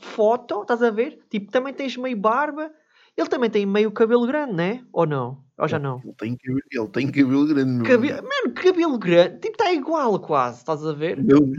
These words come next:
Speaker 2: pá, meu gajo é, é, tem mesmo aquele ar de mexicano, mesmo filha da puta, estás a ver? Não,
Speaker 1: Bem,
Speaker 2: não,
Speaker 1: mano,
Speaker 2: não tem nada
Speaker 1: mano,
Speaker 2: igual.
Speaker 1: eu estou bué a imaginar uma foto tua com o Danny Trejo. Era muito.
Speaker 2: Opa, mas havia, havia muitos outros, meu, sei lá.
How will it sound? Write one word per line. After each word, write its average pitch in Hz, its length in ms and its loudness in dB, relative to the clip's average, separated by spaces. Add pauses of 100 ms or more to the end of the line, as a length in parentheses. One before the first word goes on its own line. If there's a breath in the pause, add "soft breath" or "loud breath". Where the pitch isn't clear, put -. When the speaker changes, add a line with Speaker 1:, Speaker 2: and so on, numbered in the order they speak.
Speaker 2:
pá, 127 200 0
meu 113 160 0
gajo 123 240 2
é, 113 720 2
é, - 20 -12
tem 123 180 2
mesmo 123 160 2
aquele 123 300 2
ar 123 120 8
de 185 140 -4
mexicano, 127 580 2
mesmo 120 220 2
filha 123 300 2
da 110 200 -2
puta, 135 280 4
estás 135 260 -4
a 127 80 2
ver? 147 160 8
Não, 147 100 6
Speaker 1:
Bem, 202 240 8
Speaker 2:
não, 147 120 10
Speaker 1:
mano, 190 260 6
Speaker 2:
não - 80 -4
tem 269 160 6
nada - 220 8
Speaker 1:
mano, 196 220 10
Speaker 2:
igual. 185 100 6
Speaker 1:
eu 190 60 10
estou 240 280 8
bué 202 240 10
a 208 60 10
imaginar 185 640 4
uma 170 160 0
foto 175 420 2
tua 160 300 0
com 160 120 -8
o 156 40 -4
Danny 147 280 0
Trejo. 131 520 -6 (1400 soft breath)
Era 156 200 2
muito. 131 320 -6
Speaker 2:
Opa, 110 280 -4
mas 117 240 0
havia, 120 580 2
havia 120 400 2
muitos 120 760 -2
outros, 113 360 -6
meu, 120 180 -2
sei 110 240 -6
lá. 113 560 -2